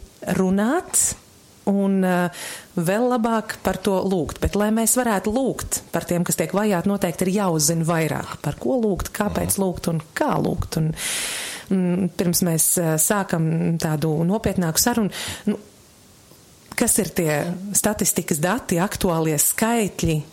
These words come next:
Speaker 1: par kuriem ir jārunā šajā kontekstā vajātie kristieši?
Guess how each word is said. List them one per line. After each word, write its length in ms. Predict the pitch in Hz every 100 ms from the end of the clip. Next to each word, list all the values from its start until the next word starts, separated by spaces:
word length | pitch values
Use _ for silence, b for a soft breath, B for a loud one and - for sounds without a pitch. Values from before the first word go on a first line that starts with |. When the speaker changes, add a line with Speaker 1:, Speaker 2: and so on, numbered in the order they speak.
| - 165
Speaker 1:
par 120 | 170
kuriem 300 | 196 190 165
ir 120 | 165
jārunā 320 | 196 190 170
šajā 280 | 151 185 156
kontekstā 520 | 160 185 185 - 170
vajātie 440 | 156 170 156 139 139
kristieši? 580 | 151 147 - 156 -